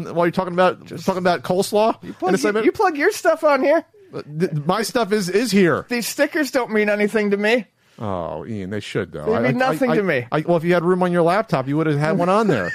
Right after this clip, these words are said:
Speaker 2: <laughs>
Speaker 1: There's no room anymore.
Speaker 2: <laughs> They're dead to me.
Speaker 1: You gotta, <laughs> don't, hey, we figured out the formula. There's, there was two thousand of these.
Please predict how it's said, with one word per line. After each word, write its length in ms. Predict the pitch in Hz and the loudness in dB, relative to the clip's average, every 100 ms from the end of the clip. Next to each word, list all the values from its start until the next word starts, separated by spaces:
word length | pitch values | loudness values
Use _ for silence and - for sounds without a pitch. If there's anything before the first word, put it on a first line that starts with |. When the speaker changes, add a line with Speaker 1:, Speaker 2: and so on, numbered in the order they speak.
| 508 | -2
Speaker 2:
<laughs> 420 | - - - 415 | -2 -8 -6 -2
Speaker 1:
There's 160 | 160 | 0
no 80 | 170 | 2
room 260 | 190 202 262 | 4 4 2
anymore. 420 | 175 123 101 85 - - - | 0 0 0 -2 -4 -8 -8
Speaker 2:
<laughs> 300 | - - - | -6 -6 -2
They're 100 | 202 | -2
dead 320 | 202 240 226 | 0 -2 0
to 80 | 208 | 0
me. 180 | 156 110 | 0 0
Speaker 1:
You 80 | 151 | 0
gotta, 580 | 175 151 131 - 240 - | 2 0 -2 -2 -4 -4
<laughs> 140 | - - | -8 -2
don't, 200 | 214 - _ _ _ _ _ _ _ _ | -2 -2 _ _ _ _ _ _ _ _
hey, 160 | 151 113 | -4 -2
we 120 | 92 | -4
figured 220 | 131 185 175 | -4 0 -2
out 60 | |
the 40 | 120 | -4
formula. 340 | - 151 113 | -8 -8 -6
There's, 100 | 80 - | -10 -14
there 140 | - | -16
was 80 | 101 | -14
two 180 | - 156 | -10 -6
thousand 420 | 123 123 110 80 | -2 -2 -4 -10
of 80 | 69 | -16
these. 300 | 62 - | -20 -20